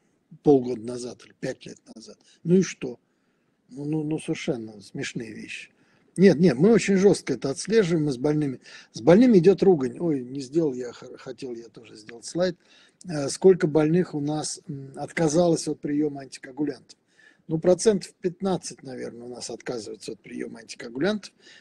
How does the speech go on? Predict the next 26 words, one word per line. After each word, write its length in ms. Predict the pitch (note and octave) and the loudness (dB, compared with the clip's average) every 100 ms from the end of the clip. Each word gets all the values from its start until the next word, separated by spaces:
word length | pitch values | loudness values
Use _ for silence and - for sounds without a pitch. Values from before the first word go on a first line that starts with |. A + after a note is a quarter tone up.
| _ | _
Причем 220 | - E3 | 0 4
у 40 | F3 | 6
меня 140 | F3+ | 6
сразу 420 | E3 F3 F3+ D3+ | 6 4 4 4
вопрос: 380 | D3+ E3 F3+ - | 2 2 -2 -4
«Ребят, 320 | B2 D#3 - | -6 -6 -6
вы 100 | C#3 | -10
деньги 380 | C#3+ C#3 F3 B2+ | -8 -4 -4 -4
платите, 540 | B2+ D#3 F3+ - - - _ _ _ | -4 -4 -4 -8 -18 -20 _ _ _
у 60 | - | -8
нас 180 | C#3+ D3 | -6 -6
все 220 | - F3+ | 0 0
написано, 640 | D3 C3 F3+ F#3 D3 A2+ | 0 -4 -6 -6 -8 -12
вы, 140 | A2+ D3 | -6 2
в 80 | F3+ | 4
общем, 280 | F#3 E3 | 4 0
знаете, 480 | C3 B2+ D#3+ E3+ - | -2 0 0 0 -4
на 120 | B2 | -12
что 200 | B2 - | -8 -2
вы 160 | D#3+ C3 | 0 0
идете». 400 | A2+ E3+ F3 - _ _ _ _ _ | 2 2 2 -8 _ _ _ _ _
Я 200 | D#3 D#3+ | 2 4
имею 200 | D3+ C#3+ | 4 2
в 20 | C#3 | 0
виду 160 | C3+ | -2
постковид. 520 | C3 C3 - C#3+ A#2+ | -8 -8 -4 -4 -4